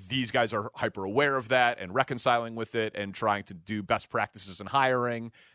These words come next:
And it's, it's a, I think people will really enjoy it if they give it a shot. We've put a, we put a lot of time and care into it, so I think people will dig it. But, uh, yeah, so, and Bernsey, Bernsey, he's like, "I wanna, I, I wanna blurb it." I wanna, I wanna do this. I wanna do that. I'm like,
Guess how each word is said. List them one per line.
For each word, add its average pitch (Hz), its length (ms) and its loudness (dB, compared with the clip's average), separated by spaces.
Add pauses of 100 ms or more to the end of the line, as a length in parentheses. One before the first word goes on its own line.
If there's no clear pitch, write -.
(140)
And 104 180 0
it's, - 240 0
it's 180 220 0
a, 208 280 4
I 180 100 4
think 220 220 -4
people 214 280 -2
will 180 160 4
really 165 520 0
enjoy 120 380 0
it 104 160 0 (300)
if 120 120 0
they 117 140 -2
give 104 180 -2
it 98 60 -8
a 90 60 -8
shot. 80 340 -8
We've 110 140 -12
put 127 160 2
a, 113 80 2
we 117 100 -4
put 131 160 -2
a 110 40 -2
lot 120 500 4
of 113 80 -8
time 101 280 -2
and 82 80 -14
care 76 240 -8
into - 220 -18
it, - 220 -14 (240)
so 98 120 -6
I 90 60 0
think 120 160 -6
people 98 220 -10
will 87 80 -8
dig - 200 -14
it. - 160 -16 (640)
But, 92 280 -2
uh, 101 140 2
yeah, 139 340 4
so, 113 140 -4
and 110 140 -4
Bernsey, 104 460 0 (680)
Bernsey, 110 400 -2 (200)
he's - 100 -10
like, - 160 -6
"I 220 60 -2
wanna, 220 320 2 (100)
I, 180 60 -4 (180)
I 175 60 -4
wanna 185 180 -6
blurb - 280 -8
it." - 120 -18 (280)
I 165 80 -2
wanna, 185 220 2
I 160 120 4
wanna 180 160 6
do 151 120 -6
this. 120 260 -6
I - 20 -10
wanna 156 160 -10
do 131 120 -10
that. 120 100 0
I'm 110 80 -6
like, 127 160 -12